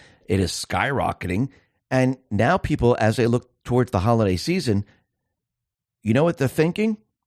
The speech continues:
They're thinking, "You know what? We're not gonna buy as much as we did last year or the year before."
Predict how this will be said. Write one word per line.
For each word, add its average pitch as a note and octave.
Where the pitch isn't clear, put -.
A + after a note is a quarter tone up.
They're B2+
thinking, F3
"You A2+
know C3
what? D3+
We're C3
not C#3
gonna B2+
buy B2
as G#2+
much A2+
as F#2+
we F#2+
did F2+
last F#2+
year F#2+
or F#2
the D#2+
year E2
before." D#2